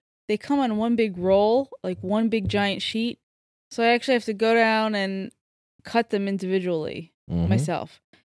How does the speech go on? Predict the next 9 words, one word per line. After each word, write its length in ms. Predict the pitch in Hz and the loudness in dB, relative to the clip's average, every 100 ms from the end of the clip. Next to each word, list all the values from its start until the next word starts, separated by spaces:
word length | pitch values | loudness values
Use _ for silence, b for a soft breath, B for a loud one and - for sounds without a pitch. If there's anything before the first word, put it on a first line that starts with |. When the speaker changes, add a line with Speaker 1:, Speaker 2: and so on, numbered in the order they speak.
| _ _ _ _ _ - | _ _ _ _ _ -8
Speaker 1:
So, 380 | - 247 240 240 | 2 4 6 6
and 100 | 233 | 4
then 100 | 233 | 2
when 80 | 233 | 2
you 80 | |
got 220 | 240 214 214 | 4 4 2
two 180 | 277 | -2
kids 460 | 240 262 254 220 202 | 0 2 4 4 2
with 420 | 202 196 - - | 0 0 -4 -20